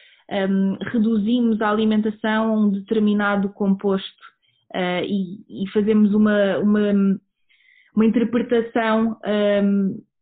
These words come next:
por vezes errada e até, ah, um bocado, ah, fundamentalista e, ah, não sei, um bocadinho excessiva daquilo que é a evidência, de uma forma que não nos é, ah, propriamente positiva. Isto é, às vezes nós,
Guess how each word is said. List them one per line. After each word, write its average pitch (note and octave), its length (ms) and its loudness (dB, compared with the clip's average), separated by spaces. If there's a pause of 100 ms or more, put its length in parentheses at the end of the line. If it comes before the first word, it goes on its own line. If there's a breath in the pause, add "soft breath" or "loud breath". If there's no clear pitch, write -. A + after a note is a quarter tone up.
(260)
por B3+ 180 0
vezes A#3+ 240 2
errada A#3 520 0
e G#3+ 120 2
até, G3+ 600 0
ah, F#3+ 180 -2
um F#3+ 140 2
bocado, F#3 840 -4 (140)
ah, E3+ 420 -10 (420)
fundamentalista G#3+ 1200 -2
e, F3 580 -12 (680 soft breath)
ah, E3 240 -10
não F3 200 -2
sei, E3 260 -6
um E3+ 80 -8
bocadinho F3+ 880 -2
excessiva G#3 640 -2
daquilo F#3+ 260 -4
que G3+ 100 -4
é F#3+ 40 0
a F#3+ 60 2
evidência, F#3+ 800 -2
de G3+ 120 -4
uma G3+ 180 0
forma G3+ 280 -2
que G3+ 100 -6
não G3 140 0
nos G3 100 0
é, G3 320 0 (220)
ah, F#3 320 -8
propriamente F#3+ 600 -2
positiva. F3+ 520 -8 (180)
Isto G3 400 -4
é, F3 220 -2 (840 loud breath)
às A3 160 0
vezes B3 260 0
nós, B3+ 260 -2